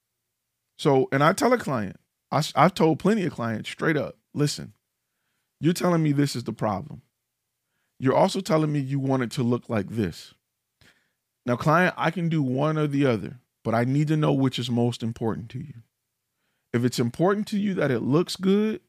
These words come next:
I can do that. But if your goal is to solve the problem, this is the solution that I provide." You need to grab the, the, the, the situation by the horns and steer it in a direction based off of your experience. And if you're not doing that,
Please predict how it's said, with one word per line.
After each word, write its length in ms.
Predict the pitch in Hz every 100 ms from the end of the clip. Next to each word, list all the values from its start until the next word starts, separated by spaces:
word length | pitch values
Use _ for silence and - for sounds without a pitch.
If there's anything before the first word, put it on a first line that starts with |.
| -
I 120 | 220
can 180 | - 127
do 200 | 147 180
that. 260 | 117 - - _ _ _ -
But 140 | 123
if 160 | 131 -
your 120 | 135
goal 360 | 131 139 185 196
is 120 | 208
to 100 | -
solve 420 | - 156 151 143
the 80 | 143
problem, 640 | 127 131 131 - 104 147 135 _ _ _ _ _ _ -
this 260 | 120 135 131
is 80 |
the 100 | 139
solution 540 | - 117 107 110 - 101
that 140 | 98
I 120 | 95
provide." 500 | 98 - 95 90 - - _ _ _ _ _ _ _ _
You 220 | 117 135
need 240 | 170 160 151
to 80 | 131
grab 460 | 123 123 135 131
the, 140 | 123 131
the, 180 | 131 117 -
the, 220 | 123 - _ _ _ _ -
the 80 |
situation 600 | 117 135 131 123 120 -
by 160 | 110 107
the 80 | 110
horns 440 | 135 131 117 107
and 140 | 107 110
steer 380 | - 139 127
it 100 | 113
in 100 | 113
a 80 | 107
direction 640 | 107 107 127 123 - 101 113 _ _ _ -
based 320 | 107 117 113
off 220 | 120 107 104
of 120 | 104
your 180 | 104 92
experience. 520 | - 131 127 92 -
And 80 | 104
if 120 | -
you're 80 | 135
not 200 | 139 135
doing 280 | 196 226
that, 260 | 160 135 -